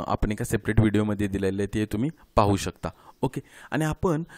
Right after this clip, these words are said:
वेगवेगळ्या केसेसच्या आधारावर हा एक फॉर्म्युलासुद्धा सांगितला होता पहा, कशा पद्धतीनं the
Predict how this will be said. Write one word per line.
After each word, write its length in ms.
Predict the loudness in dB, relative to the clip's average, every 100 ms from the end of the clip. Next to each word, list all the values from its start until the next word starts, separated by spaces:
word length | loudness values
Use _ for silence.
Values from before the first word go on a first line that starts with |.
| -6
वेगवेगळ्या 360 | 2 4 4 2
केसेसच्या 840 | 2 2 4 2 2 -4 -4 -6 0
आधारावर 580 | 2 4 6 4 2 0
हा 200 | -4 -4
एक 120 | -4
फॉर्म्युलासुद्धा 760 | -4 -4 -2 -4 -6 -6 -6
सांगितला 400 | -4 -4 -4 -2
होता 160 | -2 -2
पहा, 240 | -4 -6 -12 _ _ _ _ _ _ -20 -20 _ _ _ -10
कशा 240 | -6 -6
पद्धतीनं 580 | -4 -2 -4 -2 -2 -2 -6 -18 -20 _ _ -14 -2
the 360 | 0 2 2